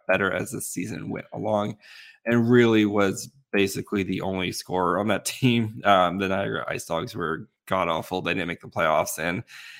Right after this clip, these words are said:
yeah, like, he, you know, he had, like, uh, thirty points, and the next closest guy was at, like, forty. Like, or sorry, he had seventy points that season, and, like, the next closest guy was, like, in the thirties. It's,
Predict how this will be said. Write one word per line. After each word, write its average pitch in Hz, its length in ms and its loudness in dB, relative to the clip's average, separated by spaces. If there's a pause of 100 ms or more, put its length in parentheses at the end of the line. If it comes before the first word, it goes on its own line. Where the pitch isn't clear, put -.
(280)
yeah, 76 260 0
like, 95 240 2
he, 110 760 2 (140)
you 101 80 -6
know, 90 120 -4
he 95 120 -6
had, 90 140 -4
like, 92 180 -6 (300)
uh, 82 540 0
thirty 101 360 2
points, 95 380 -2
and 90 140 -6
the 90 40 -2
next 85 220 -4
closest 101 320 -10
guy 82 160 0
was 78 140 -6
at, - 80 -6
like, 76 120 -10
forty. 76 480 -8 (140)
Like, - 240 -14 (140)
or 113 100 8
sorry, 98 240 2
he 110 60 4
had 110 100 4
seventy 104 300 2
points 107 260 0
that 104 80 0
season, 107 380 -4
and, 95 100 -2
like, 90 160 -2
the 90 80 -10
next 85 180 -6
closest - 220 -12
guy 76 80 -4
was, 76 100 -6
like, 80 100 -8
in 85 60 -12
the 95 100 -8
thirties. 76 460 -10
It's, 76 220 -12